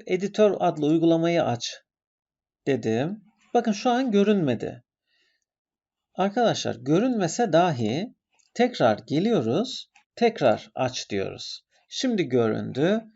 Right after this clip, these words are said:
ve projemize import edelim. Evet,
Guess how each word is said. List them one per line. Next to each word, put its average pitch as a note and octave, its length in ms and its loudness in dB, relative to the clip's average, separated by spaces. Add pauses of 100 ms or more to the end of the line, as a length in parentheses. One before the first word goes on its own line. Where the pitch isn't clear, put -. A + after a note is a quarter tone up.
(220)
ve A3 280 2
projemize E3 920 0
import G3 680 0 (220)
edelim. A#2+ 420 -2 (580)
Evet, F#3+ 380 0